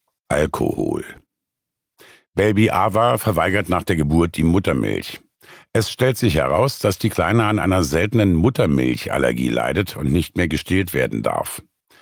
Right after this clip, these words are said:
Noch am selben Tag schleicht sich Mimi Fiedler zur nächsten Tankstelle und holt sich drei große Bierdosen. Die Trinkpause ist vorbei.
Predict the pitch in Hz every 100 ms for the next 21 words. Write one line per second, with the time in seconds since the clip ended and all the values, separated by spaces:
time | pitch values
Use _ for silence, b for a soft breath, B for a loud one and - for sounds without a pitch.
0 | b _ 78 113 - 87 90 80 98 165
1 | 190 165 - 60 - - - - 92 92
2 | - 85 - 92 101 90 - 127 110 113
3 | 95 92 85 90 - 65 - 78 82 -
4 | 92 90 80 b b b - 64 80 82
5 | 76 73 - 65 76 85 - 64 67 73
6 | 62 62 67 55 50 50 - - _ _
7 | _ _ _ - - - 131 113 - 98
8 | 92 90 67 62 - - 69 57 -